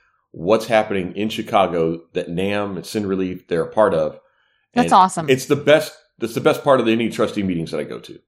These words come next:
Speaker 1: hands
Speaker 2: That's
Speaker 1: down.
Speaker 2: awesome. And so you and I both got to see something this week.
Speaker 1: Yeah, you went to Puerto Rico
Speaker 2: I
Speaker 1: and
Speaker 2: did.
Speaker 1: saw the, the Sin Relief Center there.
Speaker 2: That's
Speaker 1: So
Speaker 2: right,
Speaker 1: on,
Speaker 2: I did.
Speaker 1: on Monday afternoon, you were in Puerto Rico at the Sin Relief Center. I was at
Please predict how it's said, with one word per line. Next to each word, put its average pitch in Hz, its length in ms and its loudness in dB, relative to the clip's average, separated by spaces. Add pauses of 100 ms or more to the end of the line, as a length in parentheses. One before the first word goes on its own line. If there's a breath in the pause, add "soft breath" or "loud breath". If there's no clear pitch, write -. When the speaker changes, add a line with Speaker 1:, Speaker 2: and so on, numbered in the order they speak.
Speaker 1:
hands - 140 2
Speaker 2:
That's 226 140 4
Speaker 1:
down. 262 80 2
Speaker 2:
awesome. 254 280 0 (400 soft breath)
And 220 580 2 (140)
so - 180 -2
you 226 180 2
and 262 100 4
I 233 120 6
both 208 340 2
got 175 220 2
to 165 460 -2
see - 240 -4
something 143 500 -8 (180)
this - 220 -4
week. 139 200 -6
Speaker 1:
Yeah, 190 220 4
you 131 160 0
went 247 200 -2
to 165 120 4
Puerto 160 260 0
Rico - 380 -4 (460)
Speaker 2:
I 190 60 -2
Speaker 1:
and 180 100 -4
Speaker 2:
did. 277 340 4
Speaker 1:
saw 151 320 6
the, 131 380 2
the 117 100 -4
Sin 147 220 -6
Relief 139 280 -4
Center 139 260 -2
there. 175 420 -4 (300)
Speaker 2:
That's 220 180 8
Speaker 1:
So - 40 8
Speaker 2:
right, 294 180 8
Speaker 1:
on, 135 120 -8
Speaker 2:
I 202 60 -2
did. 311 200 0
Speaker 1:
on 147 180 2
Monday 185 280 4
afternoon, 143 680 0
you 127 160 0
were 165 140 4
in 131 120 -2
Puerto 143 240 0
Rico 120 400 2
at 98 80 2
the 101 80 -8
Sin 104 160 -6
Relief 95 240 -4
Center. 98 240 -4
I 107 120 6
was 135 160 2
at 113 160 -6